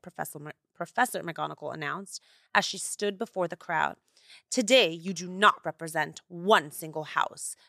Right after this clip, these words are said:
Today, you represent all four. You will be brave like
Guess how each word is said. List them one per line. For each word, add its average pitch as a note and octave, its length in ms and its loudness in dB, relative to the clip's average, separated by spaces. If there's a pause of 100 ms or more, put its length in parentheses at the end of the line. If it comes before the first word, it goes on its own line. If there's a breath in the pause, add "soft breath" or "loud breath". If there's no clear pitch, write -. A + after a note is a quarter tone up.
(120)
Today, G3 540 4
you D3+ 300 -18
represent C#3 480 -8 (100)
all D#3+ 200 4 (120)
four. - 460 -2 (320 soft breath)
You F#3+ 160 0
will G3+ 280 8
be D#3 140 -10
brave D#3 480 -4
like D3 280 -2